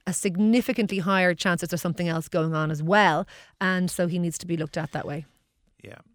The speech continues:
Speaker 1: But we, you knew that, George. You don't
Speaker 2: How
Speaker 1: really,
Speaker 2: do I get
Speaker 1: you don't
Speaker 2: ri-,
Speaker 1: really need me here on a Monday night.
Speaker 2: how do I get bl-, rid of the black rings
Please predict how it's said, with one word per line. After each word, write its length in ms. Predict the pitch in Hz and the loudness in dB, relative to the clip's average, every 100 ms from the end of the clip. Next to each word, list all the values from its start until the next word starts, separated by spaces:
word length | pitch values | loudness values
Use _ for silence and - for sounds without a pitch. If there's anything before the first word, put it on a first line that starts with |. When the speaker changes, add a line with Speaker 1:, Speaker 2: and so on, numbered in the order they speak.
| _ _ _ _ _ _ _ _ | _ _ _ _ _ _ _ _
Speaker 1:
But 100 | 254 | -2
we, 120 | 262 | 0
you 160 | 269 269 | 0 2
knew 140 | 214 | 0
that, 180 | 170 151 | 0 -6
George. 320 | - 160 156 - - | -10 -10 -12 -14 -6
You 80 | 269 | 2
don't 80 | |
Speaker 2:
How 60 | 247 | 6
Speaker 1:
really, 100 | 214 | 6
Speaker 2:
do 100 | 247 | 6
I 80 | 247 | 4
get 180 | 208 233 | 4 8
Speaker 1:
you 40 | |
don't 140 | 349 359 | 10 12
Speaker 2:
ri-, 60 | |
Speaker 1:
really 100 | 330 | 10
need 260 | 254 269 233 | 10 8 8
me 120 | 240 | 8
here 160 | 214 185 | 8 8
on 80 | 170 | 6
a 20 | |
Monday 240 | 170 165 | 2 0
night. 140 | 160 156 | 0 4
Speaker 2:
how 160 | 240 | 4
do 160 | 339 - | 6 4
I 80 | 254 | 4
get 240 | 240 208 - | 4 0 -2
bl-, 200 | - 202 | -8 -4
rid 280 | 170 196 165 | -2 -2 -2
of 140 | 147 | -4
the 60 | 143 | -4
black 440 | 117 165 185 - | 0 2 2 0
rings 480 | 147 151 139 110 107 | -4 -4 -6 -8 -10